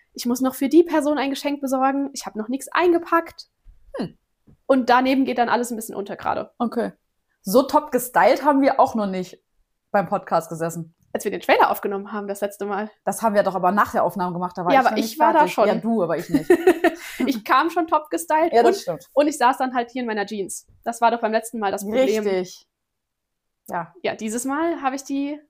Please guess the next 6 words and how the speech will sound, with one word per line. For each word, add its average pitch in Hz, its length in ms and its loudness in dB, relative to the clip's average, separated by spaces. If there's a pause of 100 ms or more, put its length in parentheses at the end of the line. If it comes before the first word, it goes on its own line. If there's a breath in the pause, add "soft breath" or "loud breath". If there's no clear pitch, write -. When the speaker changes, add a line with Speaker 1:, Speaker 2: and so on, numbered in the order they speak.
Speaker 1:
Emotional 254 440 -2
Support. 262 600 -4
Speaker 2:
Emotional 240 340 4
Support 208 480 0
Jogginghose. 185 580 -4
Speaker 1:
Ja, 220 240 0